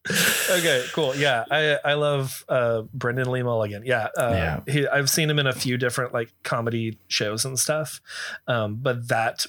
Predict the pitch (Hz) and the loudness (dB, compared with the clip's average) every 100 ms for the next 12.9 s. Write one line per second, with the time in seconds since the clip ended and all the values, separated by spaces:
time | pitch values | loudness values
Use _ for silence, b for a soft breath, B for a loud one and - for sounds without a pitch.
0 | - 139 135 139 131 139 123 123 117 117 | 0 2 2 2 0 0 0 0 0 0
1 | - 131 120 127 123 143 135 143 131 127 | 0 0 0 0 0 0 0 0 0 -2
2 | - - 131 123 - _ _ _ 156 143 | -10 -4 0 0 -4 _ _ _ -6 -2
3 | 208 285 156 156 151 131 117 117 180 107 | 0 0 0 0 2 2 2 2 2 2
4 | - B - - 269 - 120 120 175 226 | -2 B -4 0 2 2 0 0 -2 -2
5 | - - B - 80 - 147 135 127 117 | -2 -4 B 0 2 2 2 2 2 2
6 | 127 143 147 127 117 131 - 156 139 139 | 2 2 4 4 4 0 0 0 0 -2
7 | - 127 120 120 120 113 110 107 104 101 | -2 0 2 2 2 2 0 2 2 2
8 | 101 101 95 92 92 92 92 - 92 98 | 2 2 0 0 0 0 -2 -2 -2 0
9 | 107 110 110 107 101 - 104 107 98 98 | 0 2 2 2 2 2 0 0 0 2
10 | 101 98 95 87 82 85 98 101 110 110 | 2 2 2 2 2 0 0 0 2 2
11 | 110 107 101 101 98 101 - 95 90 92 | 2 2 2 2 2 2 2 2 2 0
12 | 87 87 82 73 76 - - 101 | 0 0 0 -2 0 -2 -2 -4